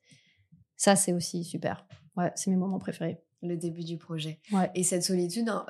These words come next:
Speaker 2: ça te pèse pas trop d'être tout le temps toute seule ? Bon, là, tu, t'as eu ta stagiaire, euh, mais de manière générale, t'es quand même seule à l'atelier et en plus, t'as peu d'interlocuteurs qui comprennent, euh, les enjeux de ton travail et ça, c'est pas trop difficile ?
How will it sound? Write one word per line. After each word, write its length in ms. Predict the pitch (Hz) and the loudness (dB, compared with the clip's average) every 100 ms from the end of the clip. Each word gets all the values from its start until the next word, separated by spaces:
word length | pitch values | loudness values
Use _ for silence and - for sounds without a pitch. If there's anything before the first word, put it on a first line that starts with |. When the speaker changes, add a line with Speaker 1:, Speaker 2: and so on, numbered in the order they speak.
| - | -6
Speaker 2:
ça 180 | 170 | -6
te 60 | 170 | -6
pèse 180 | 185 156 | -8 -6
pas 140 | 170 | -8
trop 200 | 170 220 | -8 -8
d'être 240 | 202 190 190 | -6 -8 -8
tout 140 | 170 | -10
le 80 | 160 | -6
temps 160 | 185 | -4
toute 140 | 185 - | -4 -4
seule ? 160 | 196 | -4
Bon, 120 | 190 170 | -2 -2
là, 180 | 170 | -2
tu, 320 | 175 165 156 151 | -4 -8 -10 -8
t'as 120 | 160 | -6
eu 140 | 160 151 | -6 -6
ta 140 | 156 | -10
stagiaire, 520 | - 156 156 175 220 226 _ - - _ - | -10 -8 -4 -2 -2 -6 _ -20 -20 _ -2
euh, 340 | 165 160 165 160 156 156 - | 0 2 0 -2 -4 -4 -4
mais 280 | 160 156 156 | -4 -2 -4
de 120 | 147 | -4
manière 260 | 160 160 156 | -4 -4 -6
générale, 500 | 151 156 165 202 190 _ | -6 -2 0 0 -2 _
t'es 140 | - 160 | -8 -8
quand 120 | 165 | -8
même 240 | 165 170 170 - - - | -8 -8 -12 -20 -20 -6
seule 300 | - - 208 196 | 2 6 8 6
à 60 | |
l'atelier 640 | 180 180 175 180 220 247 - | 4 2 0 0 2 2 2
et 140 | 180 | 2
en 140 | 175 175 | 2 0
plus, 320 | - 226 - | 0 -2 0
t'as 120 | 175 | 0
peu 140 | 185 | 2
d'interlocuteurs 760 | 185 170 175 175 165 170 202 208 | 2 2 2 0 -2 -2 -2 -2
qui 160 | 180 | -6
comprennent, 520 | - 180 170 185 190 185 | -2 -2 -2 -2 0 2
euh, 240 | 165 160 | 2 2
les 220 | 160 160 | 0 -2
enjeux 200 | 160 160 170 | -4 -6 -6
de 180 | 160 | -6
ton 140 | 156 160 | -6 -8
travail 480 | - 165 180 208 208 | -6 -4 -2 -2 -2
et 100 | 160 | -2
ça, 160 | - | -2
c'est 140 | 170 170 | -4 -6
pas 100 | 170 | -8
trop 140 | - | -6
difficile ? 520 | 160 156 165 - 196 | -8 -6 -6 -4 -6